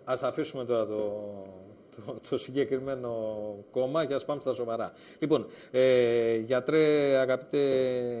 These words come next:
Ιμπραήμ Μουσλίμ, τι γίνεται με την, ε, τι έχει γίνει στην περιοχή; Καταρχάς, οι Κούρδοι της Συρίας είναι σε μια περιοχή όπου έγινε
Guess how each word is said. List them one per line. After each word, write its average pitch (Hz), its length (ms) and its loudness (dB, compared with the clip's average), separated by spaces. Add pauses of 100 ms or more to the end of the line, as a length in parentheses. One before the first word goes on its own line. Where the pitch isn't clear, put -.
(360)
Ιμπραήμ 123 320 0
Μουσλίμ, 117 420 -4 (400)
τι 135 100 0
γίνεται 143 580 -2
με 131 140 -4
την, 120 280 -8
ε, 110 420 -4
τι 151 160 0
έχει 143 200 -2
γίνει 135 220 -6
στην 113 140 -12
περιοχή; 104 420 -4
Καταρχάς, 139 560 -4 (360)
οι 110 100 -6
Κούρδοι 147 300 -2
της 113 140 -12
Συρίας 127 400 -4
είναι 139 120 -10
σε 120 140 -12
μια 127 500 -8
περιοχή 120 760 -4 (600)
όπου 139 240 0
έγινε 196 520 2